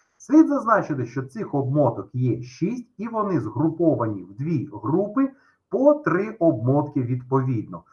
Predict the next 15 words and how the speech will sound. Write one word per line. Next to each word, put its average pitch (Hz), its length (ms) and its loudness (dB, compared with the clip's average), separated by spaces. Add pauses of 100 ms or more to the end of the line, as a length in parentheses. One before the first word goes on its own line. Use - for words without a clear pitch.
(280)
В - 40 -20
першій 117 420 0
паралелі 208 600 0
і 254 260 0
у 254 140 2
другій 123 600 0
паралелі. 113 500 2 (1000)
Далі 202 340 6
живлення 247 500 0
п'ятдесятим 214 600 -4
кабелем 196 420 4
проходить 226 580 -2
на 147 80 8
блок 156 340 2
діодів 151 420 2